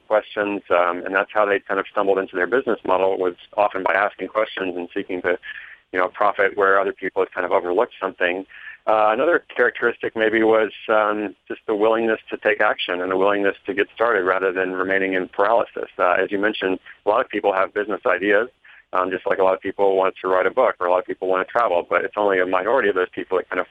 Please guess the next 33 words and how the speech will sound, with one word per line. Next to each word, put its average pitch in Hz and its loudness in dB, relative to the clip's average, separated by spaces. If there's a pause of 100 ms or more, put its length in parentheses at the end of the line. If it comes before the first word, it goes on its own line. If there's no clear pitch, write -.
follow 95 2
through. 123 0 (420)
Uh, 95 0
so 127 0
even 139 2
just 120 0
the 104 -2 (100)
following 110 2
through 113 2
and 92 -4
the 90 -6
getting 101 -2
started 101 0
and 87 -8 (100)
seeing, 101 -4
you 98 -6
know, 92 2 (400)
what 107 2
could 101 -4
possibly 101 0
come 113 -2
out 92 2
of 82 -2
it, 90 0
I, 92 -2
I 98 0
would 90 -2
say 98 2
that 95 4
was 92 -2
probably 90 0
an 87 0
important, 87 -2